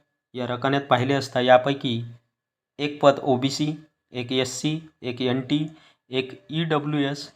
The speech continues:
एक ओबीसी ऑब्लिक एक ईडब्ल्यूएस.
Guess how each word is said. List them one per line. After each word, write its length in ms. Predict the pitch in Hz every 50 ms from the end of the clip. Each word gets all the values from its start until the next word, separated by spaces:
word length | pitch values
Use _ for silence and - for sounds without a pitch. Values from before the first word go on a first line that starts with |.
| -
एक 180 | 127 127 123 -
ओबीसी 540 | - 131 123 135 147 147 - 151 131 123 131 - - -
ऑब्लिक 500 | - 127 120 120 123 131 135 127 117 117 - - - - _ _ _ _ _ _ - -
एक 200 | 131 139 135 - - -
ईडब्ल्यूएस. 720 | 147 143 135 123 131 117 107 117 113 110 104 98 - -